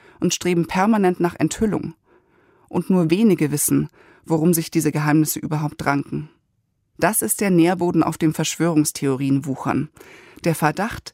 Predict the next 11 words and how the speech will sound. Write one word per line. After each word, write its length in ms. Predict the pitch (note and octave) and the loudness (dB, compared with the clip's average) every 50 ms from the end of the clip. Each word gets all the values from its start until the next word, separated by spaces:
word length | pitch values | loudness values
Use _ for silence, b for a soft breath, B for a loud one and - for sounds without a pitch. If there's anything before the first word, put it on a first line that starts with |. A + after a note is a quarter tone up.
| b b | b b
dass 180 | - F#3+ F#3+ - | -6 -6 -4 -4
die 160 | - - - | -2 -2 0
Eliten 400 | F3+ F3+ A3 B3 - - G#3 F#3+ | 2 2 2 0 0 2 0 0
Geheimnisse 580 | E3 E3 E3 E3+ D#3 G#3 A3 G3+ F3 - - - | 2 0 0 -2 0 0 0 0 0 -2 -2 -2
aus 200 | D#3+ D#3+ - - | -2 -2 -2 -2
Eigennutz 640 | - - G3+ A3 A3+ F#3+ D#3+ D3 - - - - - | 0 0 0 0 0 0 0 0 0 -2 -4 -6 -6
pflegen 440 | - - - C#3+ C#3 C#3 - C#3+ - | -8 -4 -2 -2 0 0 0 0 0
und 120 | - D#3 D#3 | 0 -2 -2
sich 200 | D#3+ - - - | -2 -8 -6 -2
gegenseitig 560 | F3 G#3+ A3+ B3 A#3 - G3+ - G3+ - - | -2 0 0 0 0 0 -4 -4 -6 -8 -2
schützen, 480 | - A3+ - - - - - - E3 | -2 -2 -2 -2 -4 -6 -6 -6 -10